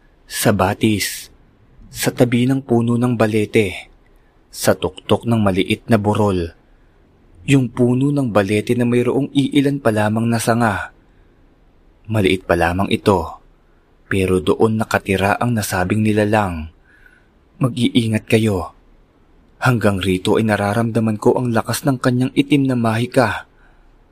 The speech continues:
Tugon ng Diwata. "Maraming salamat. Sige, sa Biyernes, titipunin natin ang mga tao sa baryong ito at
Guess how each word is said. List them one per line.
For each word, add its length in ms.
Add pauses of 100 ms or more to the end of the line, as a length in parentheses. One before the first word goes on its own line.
(1300)
Tugon 320
ng 160
Diwata. 800 (1400)
"Maraming 560
salamat. 480 (640)
Sige, 640 (500)
sa 240
Biyernes, 720 (480)
titipunin 720
natin 320
ang 80
mga 240
tao 320
sa 160
baryong 320
ito 320 (800)
at 100